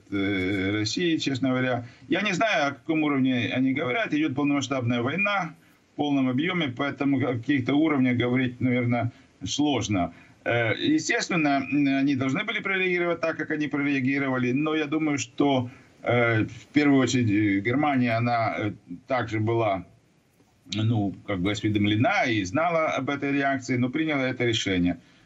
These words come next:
Поэтому я не думаю, что нам следует уж очень сильно переживать по поводу этих,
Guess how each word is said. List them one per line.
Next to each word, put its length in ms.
Поэтому 220
я 60
не 120
думаю, 340
что 200
нам 400
следует 420
уж 320
очень 360
сильно 460
переживать 460
по 80
поводу 280
этих, 240